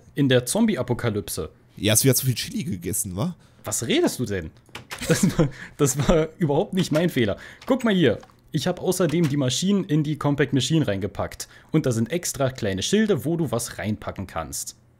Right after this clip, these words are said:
Speaker 1: Siehst du, ganz eindeutig beschriftet, damit auch jeder weiß, äh, wo was hingehört. Und dann wird das System einwandfrei funktionieren. Ja.
Speaker 2: Okay.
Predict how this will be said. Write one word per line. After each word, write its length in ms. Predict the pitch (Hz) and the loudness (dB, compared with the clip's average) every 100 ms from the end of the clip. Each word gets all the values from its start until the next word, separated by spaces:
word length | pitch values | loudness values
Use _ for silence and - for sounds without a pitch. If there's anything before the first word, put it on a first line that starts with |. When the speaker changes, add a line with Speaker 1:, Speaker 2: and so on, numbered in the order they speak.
| _ _ _ - | _ _ _ -2
Speaker 1:
Siehst 180 | 135 208 | 0 0
du, 80 | |
ganz 280 | 131 180 - | 0 0 -2
eindeutig 540 | 120 135 131 113 131 - | -2 0 2 0 -2 -2
beschriftet, 680 | 120 110 151 - 165 - - - - - | -2 -2 -4 -2 -2 -2 -10 -20 -6 -2
damit 220 | 120 123 | 0 0
auch 80 | 123 | 0
jeder 300 | 120 120 98 | 2 2 2
weiß, 400 | 98 104 - - _ _ _ _ _ | 0 -2 -4 -10 _ _ _ _ _
äh, 160 | 135 113 | 0 0
wo 220 | 127 139 139 | 2 2 2
was 220 | 123 - | 0 2
hingehört. 640 | 123 101 92 78 62 - _ _ _ | 0 0 -2 -6 -8 -16 _ _ _
Und 240 | 113 101 110 | -4 -2 -2
dann 360 | 123 170 143 | 0 -2 -4
wird 160 | 127 135 | -6 -4
das 120 | 131 | -2
System 400 | 131 - 131 143 | -4 -2 0 0
einwandfrei 500 | 117 117 127 123 113 | -2 -2 -2 -2 -4
funktionieren. 600 | - 110 - 104 85 53 - _ _ _ _ _ _ _ _ _ _ _ _ _ _ _ - _ _ _ _ _ - | -4 -4 -2 -4 -4 -10 -16 _ _ _ _ _ _ _ _ _ _ _ _ _ _ _ -20 _ _ _ _ _ -6
Ja. 200 | 104 117 | -4 -4
Speaker 2:
Okay. 280 | - 80 | -4 -6